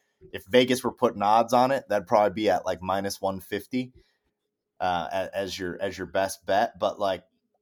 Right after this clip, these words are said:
I don't know, may-, maybe a Mason Graham. I could see him loving Mason Graham, but I don't know. We never saw Rod Moore coming.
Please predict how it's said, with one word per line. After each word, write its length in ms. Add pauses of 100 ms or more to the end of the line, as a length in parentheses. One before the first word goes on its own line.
I 140
don't 120
know, 80
may-, 240
maybe 280
a 40
Mason 520
Graham. 500
I 60
could 180
see 140
him 180
loving 400
Mason 340
Graham, 300
but 220
I 80
don't 100
know. 120
We 120
never 200
saw 160
Rod 360
Moore 240
coming. 380